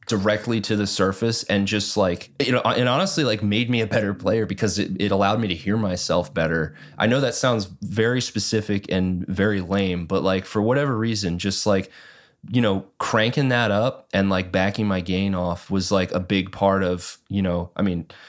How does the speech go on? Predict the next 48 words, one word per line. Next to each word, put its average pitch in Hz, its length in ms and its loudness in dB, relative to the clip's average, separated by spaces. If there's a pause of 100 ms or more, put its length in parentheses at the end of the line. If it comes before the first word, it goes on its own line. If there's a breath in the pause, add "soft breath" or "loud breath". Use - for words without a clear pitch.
(180 loud breath)
the 110 280 -2
gain 123 300 2
thing 95 220 0
first, 92 440 0
of 92 160 -4
course, 95 300 0
but, 101 120 -2
like, 101 260 2
just 147 260 -2 (800)
being 185 220 2
able 139 160 2
to, 110 40 2
like, 95 220 0
hear - 340 -2
your 127 160 2
mistakes 107 480 -2
is, 85 160 -4
like, 90 240 0
such - 300 0
an 101 80 2
important 90 440 0
part 90 280 4
of, 90 200 -4 (600 loud breath)
of 90 240 2 (180)
becoming 95 420 0
a 90 40 0
better 90 280 0
player, 87 340 0
I 82 100 0
think. 80 400 -4 (120 soft breath)
So, - 100 0
yeah, 98 180 4
I 104 60 2
don't 98 80 2
know. 95 60 2
That 110 100 2
would 101 100 -2
be, 95 200 0 (180)
I 98 60 4
don't 98 100 4
know, 82 140 2
the 85 80 -2
two 101 180 -2
point 87 220 0
five 82 200 2
thing 78 160 -2
might 80 160 0
be 80 240 -2